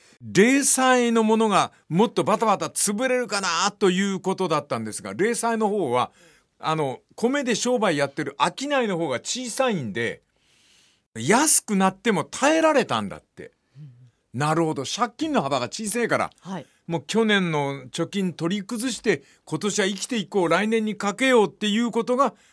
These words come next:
Speaker 1: 零細農家を救ったんだって。大型農家についてはあまりにも次々と倒産したんっていうんで、農水省がその米を買い上げたみたいですね。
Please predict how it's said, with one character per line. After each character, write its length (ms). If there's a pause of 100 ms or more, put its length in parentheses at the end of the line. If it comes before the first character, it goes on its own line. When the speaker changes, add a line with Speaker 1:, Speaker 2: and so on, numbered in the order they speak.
(140)
Speaker 1:
零 280
細 300
農 240
家 180
を 140
救 320
っ 20
た 220
ん 60
だ 80
っ 40
て。 180 (560)
大 280
型 300
農 220
家 120
に 120
つ 120
い 80
て 120
は 300
あ 60
ま 240
り 160
に 180
も 320 (460)
次 380
々 220
と 180 (100)
倒 220
産 280
し 100
た 140
ん 40
っ 40
て 100
い 60
う 40
ん 100
で、 200 (360)
農 360
水 300
省 360
が 260 (640)
そ 240
の 140
米 400
を 200
買 280
い 80
上 80
げ 120
た 120
み 100
た 160
い 40
で 100
す 120
ね。 180